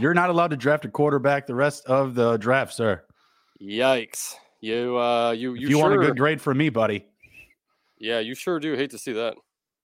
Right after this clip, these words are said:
Speaker 1: I mean, I don't, I mean, it's ballsy. It's ballsy.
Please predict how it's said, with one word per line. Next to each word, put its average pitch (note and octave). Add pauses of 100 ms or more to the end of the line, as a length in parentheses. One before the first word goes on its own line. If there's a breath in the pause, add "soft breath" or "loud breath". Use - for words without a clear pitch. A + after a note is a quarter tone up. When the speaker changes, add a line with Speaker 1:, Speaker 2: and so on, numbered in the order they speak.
(400)
Speaker 1:
I A2+
mean, F#2+
I G2+
don't, F#2+
I A#2
mean, F2 (180)
it's F#2
ballsy. D#3 (180)
It's G2+
ballsy. E3+